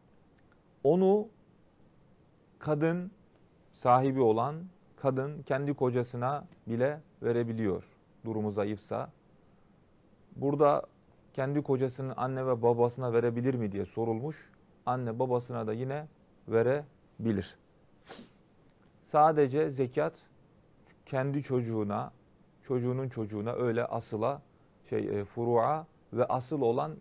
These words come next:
kendi anne babasına, kadının yani bu durumdaki kadının kendi anne babasına veremez. Neden veremiyor? Çünkü zaten onlara bakmakla mükelleftir o. O ayrı, bu zekatın Allah'ın emretmesinin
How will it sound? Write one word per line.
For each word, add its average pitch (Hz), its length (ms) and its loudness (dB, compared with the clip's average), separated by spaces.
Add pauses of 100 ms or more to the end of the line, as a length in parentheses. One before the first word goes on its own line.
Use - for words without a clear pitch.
(120)
kendi 139 460 -4
anne 120 400 -4
babasına, 101 440 -4
kadının 123 500 -4
yani 92 400 -6
bu 101 180 -6
durumdaki 101 640 -6 (400)
kadının 127 680 0 (320)
kendi 131 400 0
anne 117 380 0
babasına 131 600 -2 (320)
veremez. 110 580 0 (100)
Neden 151 340 2
veremiyor? 117 340 -2
Çünkü 143 240 -6
zaten 139 240 0
onlara 135 340 -2
bakmakla 131 400 -4
mükelleftir 127 560 -4
o. 139 180 0 (760)
O 135 180 4
ayrı, 139 380 -2
bu 147 80 4
zekatın 139 560 2
Allah'ın 131 420 0
emretmesinin 135 760 -4